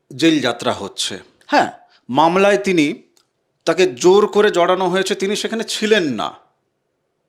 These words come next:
Speaker 2: হতে পারে।
Speaker 1: কেউ বদমাইশ লোক, সে মামলায় জড়াচ্ছে, আমার তাকে নিয়ে কোনো প্রশ্ন নেই। ঠিক আছে?
Speaker 2: আচ্ছা, একটা ঘটনা বলি, একটু ছোট্ট ভাই
Speaker 1: হ্যাঁ,
Speaker 2: বুঝতে
Speaker 1: হ্যাঁ।
Speaker 2: পারবে, ভালো লাগে।
Speaker 1: না, না, চলো।
Speaker 2: কারণ আলোচনায়। আচ্ছা, একটা মারামারি হয়ে গেছে, দেখবেন, একটা বাস্তব ঘটনা।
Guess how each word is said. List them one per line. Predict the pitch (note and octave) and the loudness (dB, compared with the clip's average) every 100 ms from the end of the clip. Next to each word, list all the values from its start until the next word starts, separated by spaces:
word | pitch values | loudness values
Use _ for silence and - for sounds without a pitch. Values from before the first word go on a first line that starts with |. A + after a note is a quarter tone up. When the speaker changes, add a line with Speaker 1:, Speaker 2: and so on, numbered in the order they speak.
| - | -8
Speaker 2:
হতে | A#3+ F3+ | -6 -6
পারে। | - _ _ _ _ _ _ _ _ _ _ _ _ _ - _ - | -8 _ _ _ _ _ _ _ _ _ _ _ _ _ -20 _ -2
Speaker 1:
কেউ | D3+ G#3 | 2 4
বদমাইশ | C#3 C3 E3 G3 G3+ | 2 2 2 0 0
লোক, | A#3+ B3 | 0 0
সে | G#3+ | -2
মামলায় | G3 F3+ G3 G3+ | -2 0 2 2
জড়াচ্ছে, | G3+ F#3+ G3+ | 0 -2 -2
আমার | F3 | -2
তাকে | D#3+ D#3 | -2 -2
নিয়ে | D3+ C#3+ | 0 -2
কোনো | C#3 B2+ | -2 -6
প্রশ্ন | A2 - F#2 | -6 -8 -10
নেই। | E2 D#2 - _ _ | -12 -14 -20 _ _
ঠিক | E3+ D3+ | -6 -6
আছে? | - - | -6 -8
Speaker 2:
আচ্ছা, | F3 A3 | -2 -2
একটা | A3+ | -2
ঘটনা | C#3 C3+ G#3+ G#3 | -6 -6 -4 -4
বলি, | D#3 | -4
একটু | E3 - | -8 -10
ছোট্ট | - G#3+ - | -14 -12 -6
ভাই | G3+ E3+ | -4 -2
Speaker 1:
হ্যাঁ, | D3 C#3 | -2 -2
Speaker 2:
বুঝতে | G3+ - | -2 -2
Speaker 1:
হ্যাঁ। | E3+ | 0
Speaker 2:
পারবে, | C3 C3 | -2 -2
ভালো | D3 A3+ G3+ | 0 2 2
লাগে। | C3 A2+ G#2+ | 0 -4 -8
Speaker 1:
না, | C#3+ | -8
না, | B2 | -8
চলো। | - A#2 - - | -10 -14 -16 -10
Speaker 2:
কারণ | G#3 G#3+ | -6 -2
আলোচনায়। | F#3 D3 C3+ - _ - | -4 -6 -14 -18 _ -6
আচ্ছা, | A#3+ B3+ A3 _ - | -2 -4 -6 _ -6
একটা | C#4+ C4+ | -2 0
মারামারি | A#3 A#3 B3 C4 | 2 4 4 4
হয়ে | B3 B3 | 4 4
গেছে, | F3 - C4 - | 2 -2 -10 -4
দেখবেন, | G#3 C4+ A3 | 0 2 2
একটা | A#3 | 0
বাস্তব | A3+ B3 - F3+ | 0 0 -2 -4
ঘটনা। | D3+ D3 D#3+ D#4+ | -4 -4 -4 -4